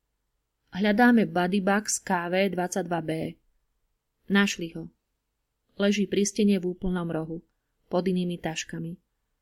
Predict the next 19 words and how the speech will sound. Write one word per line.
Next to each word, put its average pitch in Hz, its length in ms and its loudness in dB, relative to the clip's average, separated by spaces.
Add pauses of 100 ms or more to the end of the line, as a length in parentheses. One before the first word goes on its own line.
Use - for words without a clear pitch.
(360)
Tie 254 160 4
na 202 160 6
vrchu 226 280 -2
doktorka 185 520 0
Eva 185 320 0
odkladá 180 400 -4
nabok 175 400 -2
a 165 160 -4
vyťahuje 175 480 -4
tú 170 160 -8
správnu. 160 640 -6 (640)
Rozopína 185 640 0
zips. - 480 -10 (680)
Malé 240 320 6
dievčatko 202 460 0
sa 240 180 -2
pozerá, 196 640 2
nikto 190 320 -2
nereaguje. 160 720 -4